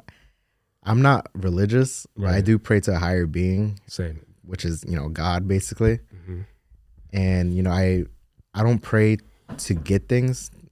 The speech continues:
Speaker 1: like, oh, uh, like, I'm not like, "Oh, God, please, like, bring me,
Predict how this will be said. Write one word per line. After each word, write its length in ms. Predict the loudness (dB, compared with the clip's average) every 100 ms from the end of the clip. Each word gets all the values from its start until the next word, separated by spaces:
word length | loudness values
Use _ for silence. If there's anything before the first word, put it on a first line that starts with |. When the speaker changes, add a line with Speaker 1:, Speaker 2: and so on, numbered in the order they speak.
| -8
Speaker 1:
like, 180 | -6 -2
oh, 240 | 0 -2 -4 -6
uh, 180 | -4 -2
like, 220 | -4 -4
I'm 120 | -2
not 100 | -2
like, 220 | -2 -4
"Oh, 240 | -4 -4 -4
God, 340 | -4 -4 -6
please, 280 | -6 -6 -6
like, 280 | -6 -8 -14 _ _ _
bring 180 | -2 0
me, 220 | 2 -2